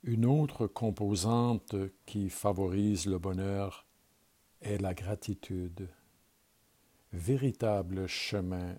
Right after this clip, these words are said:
de libération. Robert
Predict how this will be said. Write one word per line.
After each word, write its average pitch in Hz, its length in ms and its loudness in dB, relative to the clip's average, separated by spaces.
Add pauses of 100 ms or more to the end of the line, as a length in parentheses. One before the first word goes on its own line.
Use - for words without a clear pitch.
(120)
de 92 400 -4 (160)
libération. 92 880 0 (3000)
Robert 107 600 2